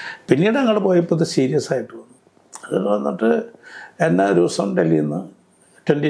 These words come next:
ജനപഥിൽ നിന്ന് വിളിക്കുകയാണ് ആ ഓഫീസിൽ നിന്ന്. ആ, ഒന്ന് ഡൽഹി വരെ വരണമെന്ന് പറഞ്ഞു. അപ്പം എനിക്ക് രോഗം പിടികിട്ടി. അപ്പം ഞാൻ നമുക്ക് ബന്ധമുള്ള എല്ലാ നേതാക്കന്മാരായിരുന്നു, എല്ലാവരോടും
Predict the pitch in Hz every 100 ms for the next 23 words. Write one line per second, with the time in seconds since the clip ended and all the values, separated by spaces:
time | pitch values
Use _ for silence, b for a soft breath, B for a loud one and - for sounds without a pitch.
0 | 143 135 139 131 131 131 113 117 - -
1 | _ - 78 73 - - 135 - 254 -
2 | - - - B B B B B - 131
3 | 123 120 117 113 113 117 135 143 143 139
4 | 147 139 131 110 95 95 101 - - -
5 | _ _ _ - - 208 208 185 160 139
6 | 110 98 - - _ _ _ B B B
7 | B - 160 233 240 277 302 269 262 -
8 | 262 117 107 113 104 104 98 90 160 156
9 | 151 139 127 131 202 226 165 - 226 185
10 | 165 190 240 208 - -